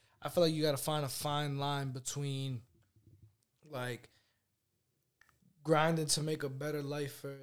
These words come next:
for your little one and, like, choosing money or business over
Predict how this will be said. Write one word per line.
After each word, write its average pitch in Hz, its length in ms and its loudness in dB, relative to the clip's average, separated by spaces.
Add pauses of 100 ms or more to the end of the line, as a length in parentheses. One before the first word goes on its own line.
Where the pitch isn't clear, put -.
(120)
for - 160 -8
your 131 140 -2
little 160 260 2
one 170 280 2
and, 139 300 -6
like, 123 360 -6 (1400)
choosing 143 920 -4 (960)
money 139 320 -18
or 127 220 -16
business 123 540 -6
over 120 440 -6